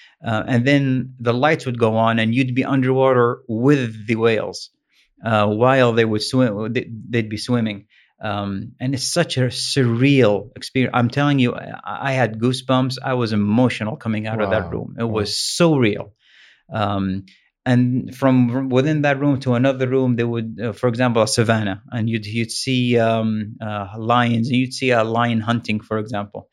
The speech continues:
Speaker 1: Um, um, and you'd have commentary on, on educational, uh, material, on how, on how that ecosystem thrives through that hunt, and that hunt creates, um, this, uh,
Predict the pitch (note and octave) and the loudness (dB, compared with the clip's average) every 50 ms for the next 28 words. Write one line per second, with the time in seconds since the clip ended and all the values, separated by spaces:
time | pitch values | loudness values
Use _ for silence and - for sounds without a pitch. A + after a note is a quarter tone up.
0 | _ - - - - _ _ _ - G#2+ G#2 G2 A#2 C3+ - - - - - - | _ -20 -20 -20 -20 _ _ _ -10 -8 -6 -6 -6 -6 -6 -6 -6 -8 -10 -12
1 | - - _ _ _ _ _ _ _ _ - - - - - - - - - - | -14 -18 _ _ _ _ _ _ _ _ -12 -10 -10 -8 -8 -10 -10 -12 -14 -16
2 | - - A#2 _ _ _ _ _ _ _ _ - A#2+ A2+ A#2+ A#2+ A2+ - - - | -18 -20 -20 _ _ _ _ _ _ _ _ -2 2 2 2 2 0 -4 -8 -8
3 | - C3 B2 B2+ A#2+ A#2 C3+ C#3+ B2+ - - - D3+ D#3 D#3 C#3+ B2+ B2+ C3 B2+ | -4 0 2 2 4 4 2 2 2 0 2 2 4 6 6 4 4 4 4 4
4 | A#2+ A2+ A2+ A#2 - A#2 A2+ A2 A2+ D2+ E2+ A#2+ A#2 - - B2 A2 A2+ A2 - | 4 4 2 2 0 0 0 0 0 -2 -2 -2 -2 -2 -2 -2 -2 -2 -4 0
5 | - C3+ C#3+ C#3 - - C3+ A#2+ A2 G#2 G#2+ G#2 A2 - G#2+ G#2 G#2+ G#2 G#2 G#2+ | 2 2 2 2 2 2 2 2 4 2 0 -2 -4 -4 -2 -2 0 0 0 -2
6 | G2+ - - B2 A2+ G#2+ G#2+ G#2+ G2+ G2+ G#2 G#2 G2+ G#2+ B2+ C3 B2 A#2 A#2 A2+ | -4 -2 -2 0 0 0 0 -2 -2 -2 -4 -6 -2 0 2 4 4 4 2 2
7 | A2 D#2+ D2+ G2+ A#2 G#2+ F#2+ - - - B2+ B2+ B2 A#2+ A#2 A2+ A2+ A2+ A2+ - | -2 -2 -2 -2 -4 -4 -6 -6 -4 0 2 2 4 2 2 0 -4 -6 -10 -14
8 | - - A2+ A2 G2+ A#2+ C3 C#3 - B2+ C#3+ C3 - C3 A#2 - - C3 A2+ - | -14 -14 -14 -2 0 0 0 2 0 0 -2 0 0 0 -2 0 -2 -2 -2 0
9 | - B2 A2+ G#2+ - - A#2+ A#2+ A#2+ A#2+ A#2 A2+ A2 A2 A2+ - - - - - | 0 0 0 -2 -2 -2 0 2 2 2 2 0 -2 -6 -8 -10 -14 -18 -20 -20
10 | _ _ - - - C#3 C3 B2+ A#2+ A2+ A#2 A2+ A2 G#2+ G#2 A#2+ A#2+ A2 G#2 G2+ | _ _ -20 -4 0 2 4 4 4 4 2 0 0 0 0 2 2 4 2 0
11 | - - - - B2 A2+ G#2+ A2+ A#2+ A2+ G#2 A2+ B2 A#2 G#2+ - - A#2 A#2 G#2+ | -2 -6 -8 -2 -2 0 2 2 2 2 2 2 2 2 0 0 -4 -4 -4 -2
12 | G2 - A#2 A#2 A2 A2+ - - - - A#2+ A2 A2+ A2+ A2+ A2 G#2+ G#2+ G#2 G#2+ | -2 -4 -4 -4 -6 -8 -12 -12 -4 -2 0 0 2 0 0 0 -2 -2 -4 -2
13 | G#2 A#2 A2 - - - C3 | -2 -2 -2 -2 -4 -4 -4